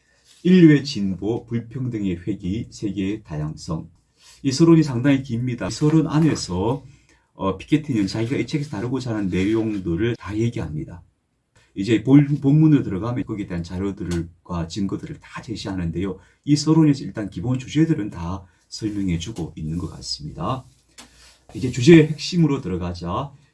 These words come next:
인류의 진보라는 것이 존재하긴 하나 이 진보는 불안정하다. 세계의 불평등과 예기치 않은 정체성주의적 일탈 위에서 언제든 무너질 수 있다. 인류가 진보해온 것은 사실이다. 이를 확신하기 위해서는 지난 두 세기에 걸친 세계 복원과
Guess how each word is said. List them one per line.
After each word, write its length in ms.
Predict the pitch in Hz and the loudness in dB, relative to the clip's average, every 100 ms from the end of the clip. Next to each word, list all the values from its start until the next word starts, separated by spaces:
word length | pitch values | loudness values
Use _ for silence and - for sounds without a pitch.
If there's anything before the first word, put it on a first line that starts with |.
| - | 0
인류의 340 | 185 180 160 | 4 8 8
진보라는 560 | 151 127 127 139 127 120 | 6 -2 -2 -2 -2 -4
것이 180 | 104 - | -6 -6
존재하긴 520 | 98 92 110 110 117 | -6 -6 -6 -8 -6
하나 260 | 120 113 95 | -4 -4 -4
이 140 | - | -4
진보는 520 | 120 127 113 107 127 127 | -6 -4 -4 -4 -6 -4
불안정하다. 720 | 123 127 92 82 80 80 - _ _ _ _ _ _ | -4 -4 -4 -8 -8 -10 -12 _ _ _ _ _ _
세계의 420 | - 160 160 175 | 6 6 8 6
불평등과 680 | 147 139 156 143 120 131 131 | 6 0 0 0 0 -4 -4
예기치 400 | 98 107 143 - | -4 -4 -4 -6
않은 180 | 120 117 | -6 -6
정체성주의적 960 | - 92 90 110 147 151 147 101 113 - | -6 -8 -6 -4 0 0 0 -6 -6 -6
일탈 460 | 139 135 156 151 101 | -6 -4 -2 -2 0
위에서 520 | 107 85 - 95 87 | -2 -4 -6 -12 -10
언제든 480 | 101 123 147 156 147 | -6 -2 2 4 2
무너질 340 | 143 95 - | 0 -2 -6
수 180 | 151 151 | -14 -16
있다. 360 | 151 _ - - - _ _ | -18 _ -18 -16 -20 _ _
인류가 400 | 180 180 165 143 | 2 4 6 4
진보해온 640 | - 117 120 120 101 92 | 0 -4 -2 0 0 -2
것은 240 | 85 104 120 | -6 -8 -10
사실이다. 580 | 90 - 80 - - - _ _ | -12 -16 -16 -16 -16 -20 _ _
이를 260 | 151 165 147 | 4 4 6
확신하기 460 | 151 - 156 147 107 | -2 -2 0 0 -2
위해서는 380 | 92 85 98 | -4 -4 -6
지난 280 | 95 117 113 | -4 -6 -6
두 160 | 120 127 | -6 -6
세기에 380 | 151 143 104 82 | -6 -4 -6 -6
걸친 360 | 82 - 104 | -8 -8 -10
세계 420 | 101 117 110 107 | -6 -6 -4 -6
복원과 760 | 101 98 110 104 98 80 90 | -6 -8 -8 -10 -8 -8 -8